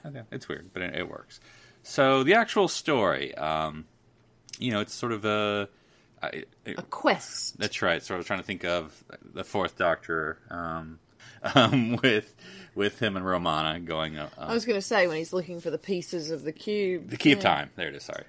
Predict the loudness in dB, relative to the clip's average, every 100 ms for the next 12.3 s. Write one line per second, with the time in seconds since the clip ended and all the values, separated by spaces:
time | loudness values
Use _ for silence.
0 | -12 -12 -10 -2 -2 -2 -6 -14 -16 -12
1 | -12 -10 -12 -16 _ -14 -8 -6 -6 -10
2 | -10 -12 -12 -12 -14 -12 -12 -12 -10 -10
3 | -12 -14 -16 -18 -20 -16 -12 -10 -6 -4
4 | -4 -4 -6 -8 -10 -12 -10 -10 -12 -16
5 | -12 -14 -8 -6 -6 -8 -14 -20 -20 -14
6 | -8 0 4 8 10 10 10 10 8 4
7 | 4 4 4 2 4 4 2 0 -4 -6
8 | -10 -10 -10 -10 -8 -10 -12 -18 -6 4
9 | 4 6 6 6 6 6 4 2 -8 0
10 | 0 0 -8 _ -20 -18 -4 -2 0 -2
11 | -4 -6 -4 -2 -2 -8 -10 0 2 4
12 | 4 2 -2